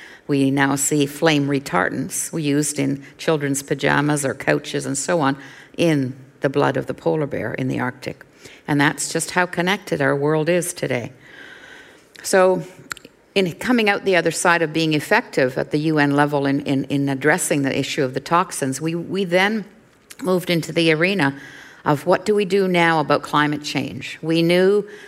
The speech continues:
that it was already tough to deal with the toxins issue.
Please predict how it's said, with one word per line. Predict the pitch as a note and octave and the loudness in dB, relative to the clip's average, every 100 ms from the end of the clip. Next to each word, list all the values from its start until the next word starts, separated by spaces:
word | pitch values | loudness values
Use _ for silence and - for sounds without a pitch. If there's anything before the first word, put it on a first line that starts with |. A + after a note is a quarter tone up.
| - | 0
that | E3 | 2
it | |
was | - E3+ | 2 2
already | F3 F#3+ F3+ | 4 4 0
tough | F3 - D3+ - | -2 0 0 -2
to | D#3+ | -6
deal | D#3 D#3 | 0 0
with | D3 | 0
the | C#3+ | -4
toxins | - D3+ - D#3 C#3 | 0 0 0 -4 -4
issue. | B2 - F3+ | -4 -2 -2